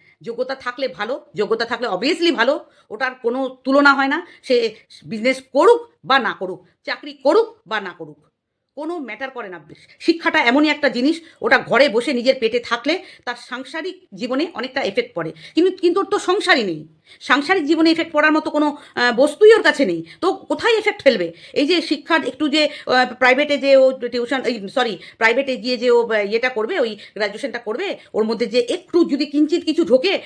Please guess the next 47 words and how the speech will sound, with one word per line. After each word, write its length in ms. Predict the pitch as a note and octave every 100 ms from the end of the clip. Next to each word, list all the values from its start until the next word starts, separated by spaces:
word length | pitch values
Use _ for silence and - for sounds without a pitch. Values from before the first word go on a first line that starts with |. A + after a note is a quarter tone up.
| -
ওটা 140 | A#3+
কোথায় 280 | - C#4+ E4+
অ্যাপ্লাই 260 | E4 B3+ A3
করবে? 340 | F3 D#3 D#3 - _ _ _ _ _ _ _ _ _ - -
মানুষ 280 | F#3+ B3 F4
কি 140 | C#4 A3+
শিক্ষা, 300 | C#4+ - D4+
মানুষ 280 | C#4 D4
শিক্ষিত 280 | E4 D#4+ F4
মেয়েরা 280 | D4+ C#4 C#4+
কা-, 200 | C#4 B3+
মেয়ে 400 | A#3 G#3+ A#3+ C#4
কেন 260 | C4+ C#4 C#4+
বিয়ে 160 | C4+
করে 180 | C4 F#3+
মানুষ? 320 | E3+ D#3+ - - - -
যে 80 | A#3+
না 100 | B3+
আমি 240 | A#3 C4+
আর 100 | B3
কিছু 180 | C#4+ C#4
চাই 160 | C#4+ D4
না, 80 |
রূপও 240 | D4+ B3+ C4+
তো 80 | C#4+
চাই 160 | C#4+
না, 80 | F#4
আমি 80 | F4+
শিক্ষিত 340 | E4 E4+ F4+
মেয়ে 180 | C4 G3
চাই। 200 | E3+ C#3+ - -
কেন 180 | D4+
চায়? 240 | E4 G#3+ D#3+ _ _ _ _ -
যে 100 | F#3+
আমার 240 | A3 C4 B3
নেক্সট 240 | F4 -
জেনারেশনটা 640 | F3 B3 C4 D4 C#4+ C#4+ D#4+ - G3
মায়ের 300 | A3+ C#4+ D4
কাছেই 240 | C4+ D#4
বাচ্চারা 320 | A#3 A#3 B3
বড় 180 | F#3 F3+
হয়, 180 | D#3+ D3 _ _ _ _ _ _ F3
মায়ের 300 | G3+ A3 C4+
কাছেই 280 | C#4+ G4
বাচ্চারা 340 | D4 A3+ B3 F#3+
বড় 200 | E3 D3+
হয়। 140 | D3